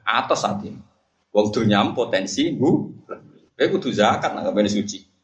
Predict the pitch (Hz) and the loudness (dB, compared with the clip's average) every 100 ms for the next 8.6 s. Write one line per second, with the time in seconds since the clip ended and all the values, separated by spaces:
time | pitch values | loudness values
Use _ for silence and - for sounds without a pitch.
0 | _ _ _ _ _ _ _ _ _ _ | _ _ _ _ _ _ _ _ _ _
1 | _ - 233 226 233 208 247 - 214 214 | _ 0 2 2 2 0 -2 -2 -4 -6
2 | - - - 233 139 151 117 110 175 151 | -14 -16 -8 0 2 4 2 2 0 0
3 | 139 131 - 127 123 120 135 - - 117 | 0 0 0 0 -2 0 2 0 -2 0
4 | 123 120 120 - 117 107 - - 143 - | 2 2 0 -2 2 2 2 2 2 2
5 | - - _ _ _ - - 110 117 117 | -6 -18 _ _ _ -2 0 2 2 2
6 | 110 107 143 104 98 87 101 117 135 139 | 0 4 4 2 0 -2 0 0 2 2
7 | 117 117 170 139 127 104 - 175 131 117 | 2 2 2 0 -2 -4 2 4 4 -2
8 | 120 113 98 156 175 | -2 -4 -2 2 2